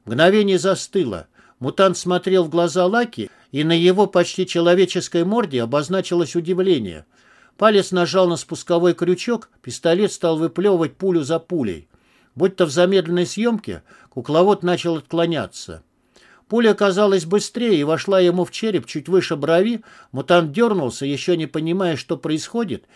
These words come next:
и голову Лаки словно стиснула стальная пятерня и начала сжиматься. «Чертов фарт выдохся, а кукловод не дохнет».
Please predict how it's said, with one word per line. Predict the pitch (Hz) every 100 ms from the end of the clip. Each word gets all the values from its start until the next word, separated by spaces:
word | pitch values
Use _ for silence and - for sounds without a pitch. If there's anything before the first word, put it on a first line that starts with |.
| - _ 127
и |
голову | 131 185 180 175
Лаки | 185 226 226 165
словно | 170 185 175
стиснула | 165 - 214 - 165 156
стальная | 131 - 165 180 160
пятерня | 156 147 175 175 226 170
и | 139
начала | 139 170 185 170
сжиматься. | 131 180 185 139 - 110 90 _ _ _ _ -
«Чертов | - 214 - 185
фарт | - 185 113 151
выдохся, | 208 123 - - 85 - _ _
а | 117
кукловод | 165 139 175 190 202
не | 190 185
дохнет». | 185 107 - 85